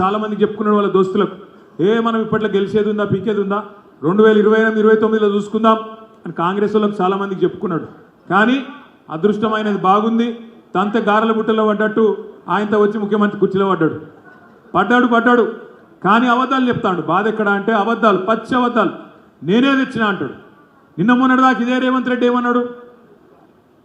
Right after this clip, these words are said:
కా-, అసలు బీజేపీ వాళ్ళు, బీఆర్ఎస్ వాళ్ళు ఒకటే, వీళ్ళంతా లోపల బదులుకున్నారు అని నిన్న మొన్నటి దాకా ప్రచారం చేసిండు. కానీ నిన్న మొన్న ఏం మాట్లాడుతున్నాడు? మళ్ళీ ఈ కాగితం తీసుకొచ్చి, "ఇగో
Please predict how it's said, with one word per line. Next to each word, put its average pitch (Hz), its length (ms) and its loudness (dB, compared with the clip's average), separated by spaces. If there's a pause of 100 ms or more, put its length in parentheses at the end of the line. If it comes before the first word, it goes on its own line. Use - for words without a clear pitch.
(400)
కా-, 202 280 2
అసలు 190 200 0
బీజేపీ 233 520 2
వాళ్ళు, 262 160 2
బీఆర్ఎస్ 247 440 0
వాళ్ళు 254 160 2
ఒకటే, 240 260 2 (640)
వీళ్ళంతా 220 360 0
లోపల 254 280 2
బదులుకున్నారు 262 600 2 (480)
అని 196 60 -6
నిన్న 208 180 0
మొన్నటి 220 260 0
దాకా 208 180 0
ప్రచారం 175 460 0
చేసిండు. 151 280 -4 (540)
కానీ 202 140 -6
నిన్న 226 160 0
మొన్న 254 200 2
ఏం 254 120 0
మాట్లాడుతున్నాడు? 254 540 0
మళ్ళీ 247 260 0
ఈ 226 40 -2
కాగితం 240 400 -2
తీసుకొచ్చి, 254 460 -4 (500)
"ఇగో 226 380 4